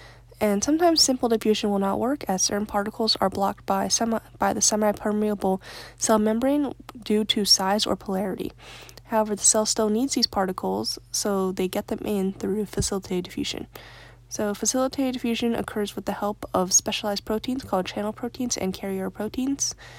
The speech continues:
These pro-, proteins provide a larger opening for needed molecules to pass through, still passively.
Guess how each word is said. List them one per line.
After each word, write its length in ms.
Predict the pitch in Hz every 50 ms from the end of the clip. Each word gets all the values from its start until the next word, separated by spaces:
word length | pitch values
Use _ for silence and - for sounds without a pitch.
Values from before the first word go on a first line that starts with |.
| - - - - - - -
These 160 | - 226 226
pro-, 240 | - - 247 226 220 220 - - - -
proteins 380 | - 226 214 208 - 220 208
provide 320 | - - 214 196 202 - -
a 100 | - 190
larger 420 | 185 185 190 202 220 220 - 240 -
opening 440 | - 208 - - 190 180 170 170 185 - - - - - - - - -
for 160 | - 208 196
needed 280 | 190 196 208 220 226 226
molecules 640 | 214 208 208 202 190 - - - 180 170 165 - -
to 80 | - 190
pass 320 | - - - - - -
through, 320 | - - 185 190 196 214
still 320 | 233 - - - 190 190 190
passively. 500 | - - - - - - - - -